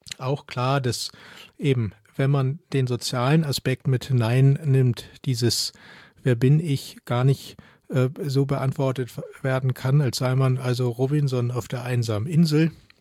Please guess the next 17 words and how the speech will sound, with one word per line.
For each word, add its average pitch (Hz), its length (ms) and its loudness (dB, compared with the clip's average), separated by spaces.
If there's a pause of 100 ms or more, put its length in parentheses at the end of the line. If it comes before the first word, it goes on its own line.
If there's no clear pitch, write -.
(280)
sondern 127 480 2 (280)
eigentlich 131 500 -2
nur 147 300 4 (400)
so 135 180 0
beantwortet 135 720 -2
werden 131 320 0
kann, 135 280 -2
dass - 180 -2
man 123 240 0 (360)
dieses 143 360 -4
Ich - 320 -6
immer 180 220 4
schon 147 340 0
als, 131 480 -2 (420)
äh, 135 200 0
soziales, 131 760 0
gesellschaftlich 131 1000 -2